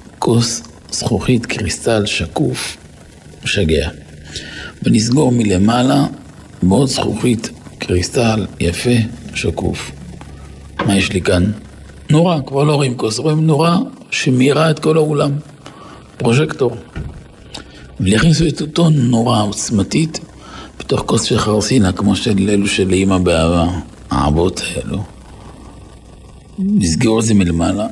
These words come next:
אף אחד לא יודע שיש שם נורה. מה זה? גוש חרס. אותו דבר. הנשמה שתרד, לעולם היא תהיה זכה בתכלית, טהורה בתכלית.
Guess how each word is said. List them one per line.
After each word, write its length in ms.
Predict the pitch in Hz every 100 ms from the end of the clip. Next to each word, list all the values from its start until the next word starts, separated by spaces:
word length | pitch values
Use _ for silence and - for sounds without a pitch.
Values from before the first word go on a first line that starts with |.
| - -
אף 220 | 107 104
אחד 160 | 113
לא 60 | 120
יודע 180 | 113 110
שיש 220 | 127 113
שם 120 | 120
נורה. 360 | 117 117 120 104 - - -
מה 160 | 113 110
זה? 200 | 95 254 - 208
גוש 340 | 185 180 -
חרס. 560 | 160 170 - - - - - - - - - - - - - - - -
אותו 140 | - 107
דבר. 360 | 80 - - - - - - - - - - - -
הנשמה 580 | 107 110 110 110 123 147
שתרד, 580 | 123 110 90 98 98 95 - - -
לעולם 400 | 85 95 120 127
היא 80 | 110
תהיה 220 | 113 101
זכה 400 | 90 87 87 104
בתכלית, 680 | 90 87 - - - 123 - - - - - - - -
טהורה 340 | 110 98 95
בתכלית. 640 | 95 92 - - - -